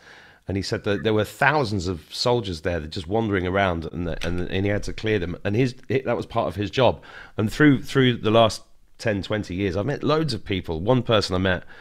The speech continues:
whose job was to activate all these, uh, crystal skulls all over the world, and that was part of their job. And,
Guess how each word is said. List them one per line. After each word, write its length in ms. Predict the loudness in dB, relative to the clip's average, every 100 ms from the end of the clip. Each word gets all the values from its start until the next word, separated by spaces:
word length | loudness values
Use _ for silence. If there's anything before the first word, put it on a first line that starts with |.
| -20 -18 -8
whose 240 | -2 -2 2
job 260 | 4 4
was 160 | 2 0
to 180 | 0 0
activate 540 | 0 -4 0 0 0
all 140 | 0
these, 640 | -2 -2 -6 -10 -6 -6 -2
uh, 220 | -2 -2
crystal 400 | -2 -4 -2 -4
skulls 500 | -2 0 2 2 0
all 160 | -2 0
over 220 | 0 -2
the 100 | 0
world, 320 | 2 4 4
and 80 | 0
that 120 | -2
was 100 | -4
part 320 | -4 -2 0
of 80 | 0
their 200 | 0 0
job. 440 | 0 2 4 4 2
And, 240 | -2